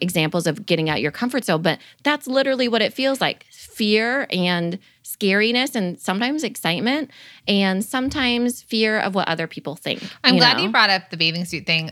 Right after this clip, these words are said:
Speaker 2: I don't talk about body image so much on here. I know you guys have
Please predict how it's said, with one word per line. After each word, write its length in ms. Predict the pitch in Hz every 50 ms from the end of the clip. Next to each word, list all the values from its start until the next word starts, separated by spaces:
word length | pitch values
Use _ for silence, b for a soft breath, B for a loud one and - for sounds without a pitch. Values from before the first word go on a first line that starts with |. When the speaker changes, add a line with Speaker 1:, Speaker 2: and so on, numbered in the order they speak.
| - -
Speaker 2:
I 100 | 208 240
don't 240 | 269 269 - - -
talk 200 | - 190 170 190
about 180 | 180 160 151 156
body 260 | 165 147 147 160 160
image 240 | 165 165 160 160 -
so 120 | - 170
much 220 | 160 160 170 165 202
on 140 | 185 185 196
here. 160 | 196 185 180
I 100 | 170 165
know 80 | 165 160
you 120 | 160 156 165
guys 160 | 156 151 -
have 160 | 156 151 -